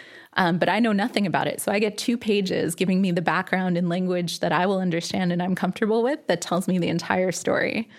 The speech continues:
Um, and these are things that could be dynamically generated in close to real time,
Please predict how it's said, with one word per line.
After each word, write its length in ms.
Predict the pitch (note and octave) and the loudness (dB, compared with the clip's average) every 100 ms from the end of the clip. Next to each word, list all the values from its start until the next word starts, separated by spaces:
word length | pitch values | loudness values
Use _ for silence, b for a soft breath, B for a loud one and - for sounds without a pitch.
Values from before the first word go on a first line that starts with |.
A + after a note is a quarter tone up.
| B B B B B - | B B B B B -4
Um, 460 | G3 F3 E3+ E3 E3+ | -2 0 0 -2 -2
and 120 | G#3 | 0
these 180 | G#3+ A#3 | 2 0
are 60 | A#3 | -2
things 360 | G3+ F#3+ F#3 | 0 0 -2
that 520 | - F3+ E3+ - - - _ | 0 2 2 -2 -6 -14 _
could 240 | - A3+ | -2 0
be 160 | G3 G3 | 2 0
dynamically 720 | F3+ F#3 F#3+ F#3+ F3+ F3+ F3 | 0 0 0 0 0 0 0
generated 840 | E3+ F3+ F#3 F#3 F3 F3+ F#3 F3+ E3 | 0 0 0 0 0 0 0 0 0
in 160 | F3+ | -2
close 240 | F#3 F3+ - | 0 -2 -2
to 100 | F3+ | -2
real 180 | F3+ F#3 | 0 0
time, 600 | G3 G3 F#3+ F#3+ F#3+ | -2 -2 -2 -2 -4